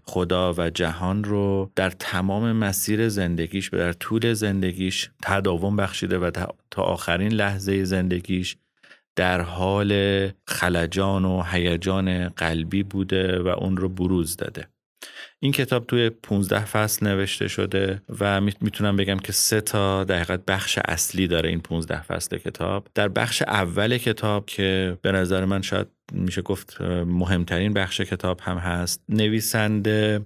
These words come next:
آراء اصلی کیرکگارد و خط مشی فکری اون رو بیان می‌کنه. در بخش دوم کتاب نویسنده برمیگرده به بک‌گراندهای کیرکگارد، به خانواده او، به اتفاقاتی که در کودکی او،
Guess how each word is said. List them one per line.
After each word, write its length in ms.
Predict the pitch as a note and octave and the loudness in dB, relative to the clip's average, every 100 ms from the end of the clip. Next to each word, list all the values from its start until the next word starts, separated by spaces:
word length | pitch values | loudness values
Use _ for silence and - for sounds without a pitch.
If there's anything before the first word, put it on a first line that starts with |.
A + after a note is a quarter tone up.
| - | 0
آراء 480 | A2 G#2 G#2 A2+ A2 - | 2 4 4 2 2 2
اصلی 460 | F#2+ - A2 B2 | 0 0 2 2
کیرکگارد 680 | A#2 G#2 - G2+ G#2 G2+ G2+ G2 | 4 2 0 0 2 2 0 -2
و 80 | F#2 | -2
خط 380 | - F#2 - | 0 -2 0
مشی 400 | F#2 F#2+ A2 A#2 | 0 0 0 -2
فکری 400 | G#2 F2+ - G#2 | -2 -2 -2 -2
اون 220 | G2 G2+ F#2+ | 0 0 0
رو 120 | F#2+ | 0
بیان 380 | F2 D#2+ E2+ F2+ | 0 0 -2 -2
می‌کنه. 500 | F2 - E2 F2+ - _ _ - | -4 -6 -8 -8 -12 _ _ -4
در 140 | G2 F#2+ | -2 0
بخش 320 | G#2+ A2 B2+ | 0 0 0
دوم 640 | A#2 A#2 G#2 G2+ A#2+ C3+ | 2 2 2 2 0 0
کتاب 540 | - A#2 A#2+ A2 G#2+ _ _ _ _ - | 0 -2 0 0 0 _ _ _ _ -2
نویسنده 480 | A2+ G#2 - G2+ A#2+ | 0 2 2 2 0
برمیگرده 840 | A#2+ A2 A#2 B2+ A#2+ A2+ A2 A2+ | 2 2 4 2 2 2 2 2
به 160 | G#2+ F#2+ | 2 2
بک‌گراندهای 880 | F#2 F2+ - F#2 F2+ E2+ F#2 G2 G#2+ | 0 0 0 0 0 -2 -2 -2 0
کیرکگارد، 800 | G2+ F#2 F#2 F2 F2+ F2 F2 - | -2 -2 -4 -4 -2 -2 -4 -4
به 120 | E2+ | -6
خانواده 640 | - F2 F2 E2+ E2 F2 | -4 -2 0 0 -2 0
او، 580 | G2+ G2 - F#2 F2+ F2 | 0 0 -2 -2 0 0
به 100 | F2+ | -2
اتفاقاتی 640 | F2 E2 - F2 F2+ - | -2 -4 -4 -4 -4 -6
که 80 | F#2+ | -4
در 140 | F2+ | -4
کودکی 540 | F2 F#2 F2 D#2+ - G#2+ | -4 -2 -2 -4 -6 -4
او، 200 | G2+ | -2